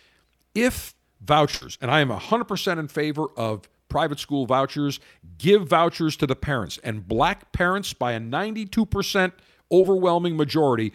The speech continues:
want the ability to send their kids to good schools. What happens if those kids get vouchers and they go to good schools, then they go to good high schools, then they go to good colleges, then they get great careers,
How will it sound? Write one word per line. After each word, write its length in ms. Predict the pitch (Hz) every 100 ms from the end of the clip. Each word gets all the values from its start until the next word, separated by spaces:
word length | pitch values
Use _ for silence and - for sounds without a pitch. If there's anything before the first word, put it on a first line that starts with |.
| -
want 540 | - 98 156 175 175 -
the 100 | 139
ability 500 | 101 147 151 156 139
to 80 |
send 380 | 107 - 160 160
their 140 | 151 131
kids 500 | - 156 156 143 - _ _ _ _ _ _ _ -
to 80 | 107
good 240 | 92 127
schools. 600 | - 127 95 78 - - _ _ _ _ _
What 240 | - 208 240
happens 720 | 240 220 87 - - - - _ _ _ _ _ _
if 180 | 131 -
those 260 | 143 196
kids 440 | - 208 165 76 -
get 200 | 117 104
vouchers 680 | 113 110 95 - - - - _ _
and 120 | 113
they 80 | 117
go 180 | 107 135
to 80 | 156
good 220 | 135 127
schools, 640 | - 139 117 69 - - _ _ _ -
then 120 | 120
they 80 | 147
go 160 | 151
to 80 | 147
good 200 | 120 156
high 160 | 135 190
schools, 560 | - 98 - - - - _
then 140 | - 117
they 80 |
go 140 | 131 143
to 80 | 147
good 200 | 156 135
colleges, 720 | 147 196 214 - - - - - _
then 120 | - 135
they 80 |
get 180 | 151 190
great 280 | 117 170 190
careers, 440 | - 190 233 175